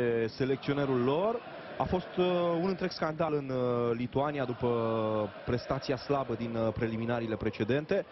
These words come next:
Uh, toată presa l-a cerut pe Ian Kauskas, uh, unul dintre cei mai iubiți, uh, jucători din istoria fotbalului, uh, lituanian.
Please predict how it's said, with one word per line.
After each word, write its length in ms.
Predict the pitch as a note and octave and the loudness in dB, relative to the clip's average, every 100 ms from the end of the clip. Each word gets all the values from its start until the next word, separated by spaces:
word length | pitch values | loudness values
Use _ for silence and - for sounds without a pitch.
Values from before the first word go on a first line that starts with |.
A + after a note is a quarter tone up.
| - - A2+ | -12 -8 0
Uh, 140 | D3 | 2
toată 220 | G#3 G#3 | 2 0
presa 340 | G3+ G#3+ G3+ D#3+ | 0 0 2 0
l-a 100 | D3 | 0
cerut 280 | - C#3 C#3+ | 0 0 0
pe 400 | C3+ B2+ B2+ A#2 | 2 2 2 2
Ian 180 | B2+ B2+ | 0 0
Kauskas, 680 | A#2+ C#3 F3 - C3 B2 - | 0 0 0 -2 -2 -2 -2
uh, 260 | B2+ B2+ B2 | 2 2 2
unul 200 | D3 G3 | 2 0
dintre 260 | F#3 F3 F3 | 0 0 -2
cei 280 | - C4+ | 0 0
mai 220 | B3+ G#3+ E3+ | 2 0 0
iubiți, 440 | C#3+ F3 - D#3 | 0 -2 -2 0
uh, 320 | D3+ D3 C3+ B2 | 2 4 2 0
jucători 680 | F3 - F3 - G3 D#3 - - - - | -2 0 -2 2 2 2 -2 -12 -8 -4
din 120 | B2+ | -2
istoria 400 | B2 - C#3 A#2+ | 0 0 2 2
fotbalului, 680 | - B2+ A#2+ A#2 A2+ A2 A2 | 0 0 0 0 0 2 4
uh, 140 | G#2+ | 4
lituanian. 540 | G#2+ A2+ B2 B2 G#2+ | 2 2 0 0 -4